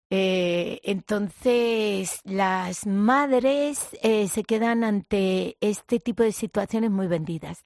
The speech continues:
Las madres y padres, ¿eh? Que a mí me gusta mucho defender esta conciliación de que el problema interese a madres y padres.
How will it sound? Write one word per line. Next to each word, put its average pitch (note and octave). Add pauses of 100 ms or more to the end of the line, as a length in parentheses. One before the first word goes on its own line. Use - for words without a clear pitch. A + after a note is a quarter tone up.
Las E3
madres A3
y -
padres, D#3+ (120)
¿eh? G3+ (120)
Que E3
a D#3+
mí D#3+
me E3
gusta E3+
mucho D#3 (720)
defender E3+
esta D#3
conciliación D#3+
de G3+
que -
el D3+
problema D#3+
interese E3
a D#3
madres D#3
y E3
padres. -